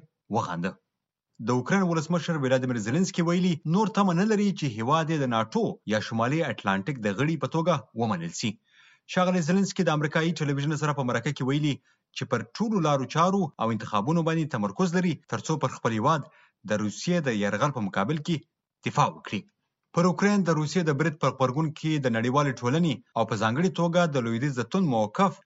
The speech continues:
او پر ماسکو د بندیزونو لګولو باوجود دا دریم ځل دی چې د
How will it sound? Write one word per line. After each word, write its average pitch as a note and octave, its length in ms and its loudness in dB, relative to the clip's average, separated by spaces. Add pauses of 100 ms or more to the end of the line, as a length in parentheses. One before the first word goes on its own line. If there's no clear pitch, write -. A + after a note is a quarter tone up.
(140)
او A2 140 2
پر A#2 180 0
ماسکو E3 480 0
د - 100 2
بندیزونو B2 460 0 (180)
لګولو C3+ 460 2
باوجود A#2 420 2 (320)
دا G#2+ 160 2
دریم A2+ 380 2
ځل A3+ 160 2
دی G#3+ 100 2 (180)
چې - 80 -20
د C#3+ 60 -4